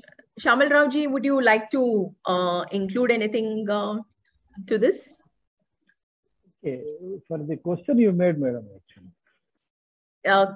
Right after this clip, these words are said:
Speaker 1: for the question or in regarding any of these slides?
Speaker 2: The slides, okay,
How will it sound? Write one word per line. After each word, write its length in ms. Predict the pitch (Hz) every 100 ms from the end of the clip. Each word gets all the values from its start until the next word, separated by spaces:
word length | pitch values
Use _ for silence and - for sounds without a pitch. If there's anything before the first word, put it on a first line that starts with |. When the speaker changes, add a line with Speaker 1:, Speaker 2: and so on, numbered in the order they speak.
| -
Speaker 1:
for 100 | 233
the 80 | 226
question 400 | 226 226 277 240
or 260 | 214 214
in 320 | 214 214 220 190
regarding 440 | 202 202 214 220
any 140 | 202 202
of 160 | 226
these 220 | 202 202 -
slides? 540 | 190 170 185 185 - _ _ _ - - - - - _ _ _ -
Speaker 2:
The 80 | - -
slides, 320 | 214 254 254 -
okay, 500 | 170 156 185 135